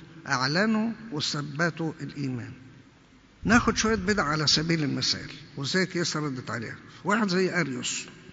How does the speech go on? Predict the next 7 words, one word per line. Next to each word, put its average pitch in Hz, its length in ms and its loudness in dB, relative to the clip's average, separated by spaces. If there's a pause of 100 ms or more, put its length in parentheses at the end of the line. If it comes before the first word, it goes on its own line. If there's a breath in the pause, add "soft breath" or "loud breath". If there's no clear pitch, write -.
(140)
بنقول 170 320 2
عليه 151 280 2
عدو 143 360 -2
الابن. 131 320 -8 (540)
أريوس 208 420 2
عدو 143 260 -2
الابن، 139 320 -8